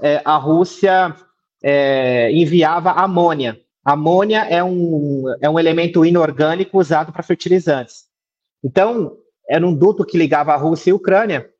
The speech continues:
que fazia o transporte de amônia, né, pro, pros portos do Mar Negro,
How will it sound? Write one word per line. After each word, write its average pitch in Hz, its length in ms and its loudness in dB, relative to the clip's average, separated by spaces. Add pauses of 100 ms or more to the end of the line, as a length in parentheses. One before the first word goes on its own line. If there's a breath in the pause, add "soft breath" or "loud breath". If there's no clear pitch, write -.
(680)
que 147 120 -6
fazia 165 440 0
o 160 60 0
transporte 160 540 -2
de 139 160 -2
amônia, 165 520 0
né, 139 200 -2
pro, 139 720 2
pros - 180 -4
portos 156 320 -2
do 147 100 0
Mar 156 200 -2
Negro, 180 360 0